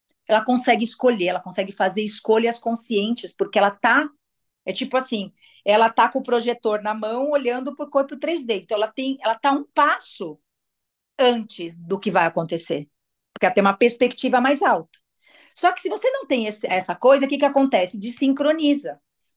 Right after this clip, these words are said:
O, essa mente, dentro de um programa artificial, segunda, terça, quarta, quinta, sexta, sábado, domingo, que não é isso, isso não existe. <laughs> Isso foi uma invenção, né, do, do antinatural,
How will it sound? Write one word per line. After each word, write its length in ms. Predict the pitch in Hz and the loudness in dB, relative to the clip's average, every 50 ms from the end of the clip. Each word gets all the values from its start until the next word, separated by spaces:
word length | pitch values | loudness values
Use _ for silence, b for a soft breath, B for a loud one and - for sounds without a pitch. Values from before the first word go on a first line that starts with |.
| _ | _
O, 100 | - 226 226 - | -6 -6 -2 0
essa 280 | 233 254 277 277 302 277 | 2 2 2 2 2 2
mente, 540 | 262 233 220 214 214 208 - 214 180 170 b b b b b _ _ _ _ | 2 2 0 0 -2 -4 -6 -8 -10 -10 b b b b b _ _ _ _
dentro 320 | 202 240 226 254 247 247 | 0 2 2 2 2 2
de 80 | 208 226 | 2 2
um 80 | 226 | 2
programa 380 | 202 - 214 202 190 180 180 175 | 2 2 2 4 4 2 2 2
artificial, 880 | 175 - - 165 - 185 170 - - 190 175 185 214 240 214 170 165 - _ _ _ _ _ _ | -2 -4 -6 -12 -12 -14 -14 -2 2 2 4 6 4 4 2 0 -4 -12 _ _ _ _ _ _
segunda, 560 | - - 175 175 196 214 233 240 233 196 185 | -6 -6 0 2 2 2 2 2 0 -2 -2
terça, 480 | - - 202 190 202 208 208 - 208 190 | 0 0 0 2 2 0 0 -4 -6 -6
quarta, 500 | - - 180 185 190 190 196 - - 208 | -2 -2 0 0 0 -2 -2 -4 -8 -10
quinta, 500 | - - 208 196 190 196 202 196 - 190 | -10 -10 -10 -8 -6 -6 -4 0 0 0
sexta, 380 | 190 - - 190 190 196 196 180 | 0 0 2 2 2 4 2 -2
sábado, 360 | 175 - 196 180 180 165 165 | -2 0 2 2 2 0 -4
domingo, 600 | 165 170 196 226 262 262 240 190 160 156 156 - _ | -2 2 4 6 6 6 4 2 -4 -8 -8 -10 _
que 120 | - 175 | -4 -2
não 180 | 175 196 220 226 | 0 2 4 4
é 100 | 196 180 | 4 4
isso, 500 | 190 226 247 - - - 165 147 294 - - | 2 0 -2 -4 -6 -6 -6 -6 -6 -8 -12
isso 180 | 165 - 202 | -10 -8 -2
não 140 | 185 202 233 | 0 2 2
existe. 580 | 254 - - 202 240 269 269 - - - - - - | 2 0 2 2 2 2 2 -2 -8 -10 -12 -6 -6
<laughs> 760 | 170 - - - 165 - - 196 - - - - - - - | -6 -4 -4 -6 -6 -4 -4 -6 -4 -4 -8 -8 -8 -2 -2
Isso 240 | 233 202 247 214 | 0 2 2 2
foi 140 | 190 208 214 | 4 4 4
uma 100 | 214 220 | 4 2
invenção, 840 | 214 208 190 214 220 233 247 254 - - 233 220 226 240 247 190 - _ _ _ _ _ _ _ _ _ | 0 -2 -2 -2 -2 -2 -4 -6 -6 -4 0 0 0 0 -2 -6 -12 _ _ _ _ _ _ _ _ _
né, 320 | 160 165 180 202 240 269 _ _ _ _ _ _ _ _ - | -10 -6 -6 -6 -8 -8 _ _ _ _ _ _ _ _ -20
do, 220 | 170 160 202 196 185 185 - | -6 0 2 4 4 2 2
do 180 | 170 202 202 | 0 2 2
antinatural, 1000 | 202 208 247 254 - 247 202 180 170 - - 180 165 165 175 202 220 196 156 151 | 4 2 2 -2 -6 -10 -10 -10 -10 -10 -8 -4 -2 0 0 0 0 -2 -4 -10